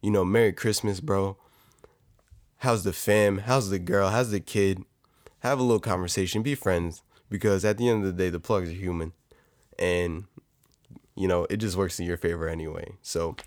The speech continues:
overall, customer service is great. So just to back, backtrack and build our perfect plug. Our perfect plug is going to have great accessibility, has it all the time, delivers, great packaging.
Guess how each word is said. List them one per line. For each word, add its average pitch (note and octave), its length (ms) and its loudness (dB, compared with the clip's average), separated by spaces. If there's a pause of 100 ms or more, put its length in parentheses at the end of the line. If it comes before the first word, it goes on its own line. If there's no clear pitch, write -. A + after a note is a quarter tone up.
overall, A#2 320 4
customer F2+ 340 -2
service D#2+ 320 -6
is D#2 140 -10
great. D2 260 -12
So E2 280 -4 (340)
just C3+ 160 -4
to C#3+ 80 4
back, G#2 320 2
backtrack F2 680 -2 (520)
and E2+ 400 -4
build G#2 280 4
our E2+ 160 0
perfect - 380 -6
plug. D#2 340 -6 (640)
Our G#2+ 120 2
perfect A2+ 440 -2
plug E2+ 420 0 (220)
is E2+ 180 -6
going F2 280 0
to F2 160 -8
have D#2+ 360 -2
great G2+ 240 0
accessibility, E2+ 960 -2 (160)
has A2+ 220 0
it G2 80 -2
all F2 140 2
the E2+ 80 -4
time, D#2 420 -6 (420)
delivers, E2 680 -2 (1800)
great G2+ 280 0
packaging. E2+ 680 -4